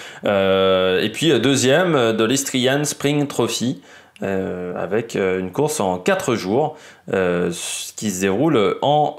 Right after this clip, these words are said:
Croatie. Trente-huitième également d'Estrade Bianche, donc saison très intéressante de l'Italien. J'attends de voir ce que ça va donner. Dernière année de contrat du côté de la Bardiani. Euh, jeune coureur, voilà, euh, très prometteur. Euh, moi, je suis une équipe World Tour, euh, française par exemple,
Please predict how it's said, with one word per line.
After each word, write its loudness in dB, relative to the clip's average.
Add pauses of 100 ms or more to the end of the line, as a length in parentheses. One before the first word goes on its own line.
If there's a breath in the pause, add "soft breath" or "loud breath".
Croatie. 0 (240 loud breath)
Trente-huitième 0
également 2
d'Estrade -2 (260 loud breath)
Bianche, 0
donc 2
saison 0
très 0
intéressante 0
de 2
l'Italien. 0
J'attends 0
de -4
voir 0 (200 loud breath)
ce -14
que 0
ça 2
va 2
donner. 0 (200 loud breath)
Dernière 4
année 2
de -4
contrat -2
du -2
côté 0
de 0
la 4
Bardiani. -2 (300 loud breath)
Euh, 2
jeune -2
coureur, 2
voilà, 2
euh, 2
très -2
prometteur. 0
Euh, -2
moi, -2
je -6
suis -6
une -2
équipe -6
World 0
Tour, 0 (340 loud breath)
euh, -2
française -2
par -6
exemple, -2